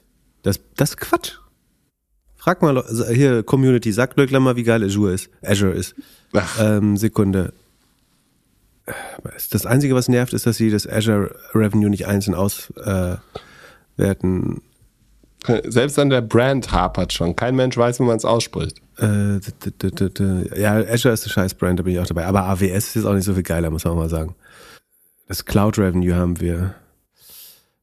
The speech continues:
Speaker 1: Ähm, Cloud Revenue, nehmen wir das mal stellvertretend? Ja, Cloud ist Cloud, ne?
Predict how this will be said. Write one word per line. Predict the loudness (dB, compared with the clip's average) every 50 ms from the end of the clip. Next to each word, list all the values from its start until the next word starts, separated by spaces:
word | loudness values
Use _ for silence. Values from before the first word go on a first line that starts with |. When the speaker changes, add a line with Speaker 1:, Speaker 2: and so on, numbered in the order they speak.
| _ _ -10 -6
Speaker 1:
Ähm, | -2 0 0 2 2 2 0 0 0 0 0 -2 -2 -4 -6 -6
Cloud | -2 0 0 2 2
Revenue, | 2 2 2 2 2 2 2 2 2 0 0 -2 -2 0
nehmen | 4 4 4 4
wir | 4
das | 2 2 2 2
mal | 2 2
stellvertretend? | 2 0 0 2 0 -2 0 0 0 2 2 2 0 0 -2 -8 -12 -20 _ _ _ _ _ -4
Ja, | -4 -2
Cloud | 0 0 0 0 0
ist | 0 -4 -2
Cloud, | 0 2 2 2 2
ne? | 0 0 0